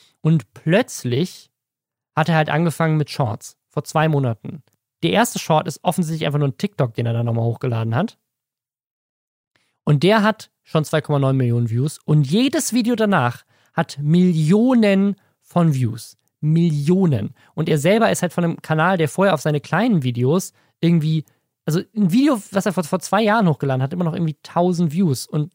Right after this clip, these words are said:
er hat echt nicht viele Videos. Also das, das ist so fünf Videos vor seinem krassen viralen Hits,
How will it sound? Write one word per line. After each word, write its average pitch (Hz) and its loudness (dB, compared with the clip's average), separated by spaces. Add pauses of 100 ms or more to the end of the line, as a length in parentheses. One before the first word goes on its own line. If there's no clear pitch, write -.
(120)
er 147 -4
hat 202 -2
echt - -6
nicht 190 0
viele 180 -2
Videos. 160 -2
Also 127 -6
das, - -8
das - -14
ist - -10
so 139 -2 (880)
fünf 196 0
Videos 165 -2
vor 165 -2
seinem 147 -2 (600)
krassen 160 -2
viralen 143 -2
Hits, - -6